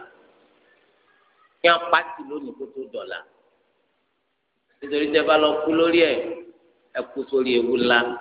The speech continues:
Nígbà tí Umar ibn Khattab radiyallahu anhu tí máa ń yọ ànábì lẹ́nu gbogbo wa. Bá ní bẹ́ẹ̀ lọ, kọ́lọ̀ wọn sọ ayé àkàlẹ̀ fún wa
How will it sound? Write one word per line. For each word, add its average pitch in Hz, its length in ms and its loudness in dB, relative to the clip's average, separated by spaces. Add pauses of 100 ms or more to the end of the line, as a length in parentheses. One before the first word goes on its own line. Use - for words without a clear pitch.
(1700)
Nígbà 214 300 4
tí 139 160 2
Umar 180 340 2
ibn 165 200 -2
Khattab - 480 0
radiyallahu 127 640 2
anhu 113 280 0 (1500)
tí 190 60 0
máa 180 160 4
ń 175 100 2
yọ 151 120 6
ànábì 147 420 0
lẹ́nu 131 280 -2
gbogbo 117 380 -10
wa. - 140 -20 (2000)
Bá 175 80 4
ní 165 140 0
bẹ́ẹ̀ 156 240 4
lọ, 165 140 2 (1000)
kọ́lọ̀ 185 300 4
wọn 156 200 2
sọ 160 180 4
ayé 170 320 4
àkàlẹ̀ 127 460 0
fún - 200 -14
wa - 140 -2